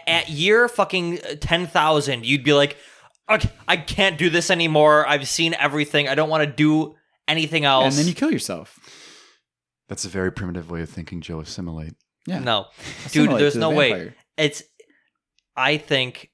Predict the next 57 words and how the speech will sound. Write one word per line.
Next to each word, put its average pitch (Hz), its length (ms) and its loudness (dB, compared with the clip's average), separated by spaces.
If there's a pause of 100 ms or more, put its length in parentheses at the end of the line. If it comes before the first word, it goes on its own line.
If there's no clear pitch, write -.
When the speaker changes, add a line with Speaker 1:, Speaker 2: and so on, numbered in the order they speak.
(180)
Speaker 1:
I 117 140 0
think 117 460 -6
that, 101 320 -8
uh, 107 40 -4
uh, 98 880 -6 (400)
we 117 540 -6
will 120 400 -2
end 123 180 -4
up 117 140 -4
doing 120 240 -8
something 117 280 -8
like 110 260 -6
what 107 200 -6
Elon 110 280 -6
Musk 107 160 -8
is 113 100 -10
fucking 110 280 -12
saying 110 200 -10
with 107 120 -12
that 110 260 -14
bullshit 117 360 -6
they're 117 120 -8
gonna 110 200 -10
Speaker 3:
I 110 100 -4
will 95 120 -6
Speaker 1:
fucking 90 100 -10
put 135 140 0
Speaker 3:
never 92 80 -4
Speaker 1:
in 85 60 -8
you. 120 100 -8
Speaker 3:
put 82 60 -12
in 80 100 -8
that 76 120 -12
in 76 40 -14
my 76 120 -14
brain. 71 180 -16
Speaker 1:
Dude, 151 180 2
you're 147 120 2
gonna 147 100 2
fucking 151 300 -2
put 151 160 -2
this 180 100 0
shit 185 140 -4
in 185 40 -10
your 190 100 -4
brain, 156 280 2
and 135 80 -4
then - 20 -2
all 151 120 4
of - 20 0
Speaker 3:
Never. 165 60 -2
Speaker 1:
a - 20 -4
sudden 165 180 -2
you're 143 80 -4
gonna 143 180 -2
be 139 120 0
like, 120 320 0